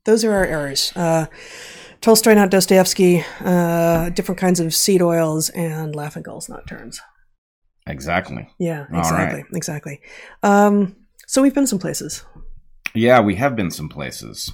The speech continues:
Speaker 2: Um, very interesting to return to any sort of traveling post-covid as it warms up here, as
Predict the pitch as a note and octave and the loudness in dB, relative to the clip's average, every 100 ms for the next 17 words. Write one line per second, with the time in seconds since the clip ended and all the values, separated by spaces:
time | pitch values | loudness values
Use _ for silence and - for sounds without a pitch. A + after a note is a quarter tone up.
0 | - - D#2 D#2+ - - C3+ C#3 F2+ G#2 | -12 -10 -8 -8 -10 -8 -4 -2 -2 -6
1 | G#2 - E2 D#2 D2+ - F2+ E2 D2+ C#2+ | -10 -10 -10 -10 -12 -10 -8 -6 -6 -8
2 | - - D2 C#2 - D#2+ D2+ - D2 C#2 | -12 -12 -10 -10 -8 -8 -10 -10 -12 -12
3 | B1+ - - C#2+ B1+ A#1 A#1 G#1+ - _ | -16 -20 -10 -10 -8 -12 -14 -16 -20 _
4 | _ - C#2+ - - D2 C2 C2 A1+ _ | _ -16 -16 -16 -14 -12 -12 -14 -16 _
5 | _ _ - - - D#3 - C#3 - - | _ _ -20 -20 -20 -20 -16 -16 -16 -16
6 | C3 C#2+ C#2 C2 C#2 - - C2 C2 C2 | -14 -12 -12 -12 -14 -14 -16 -14 -12 -12
7 | G#1 A#1 A#1+ - | -12 -12 -16 -20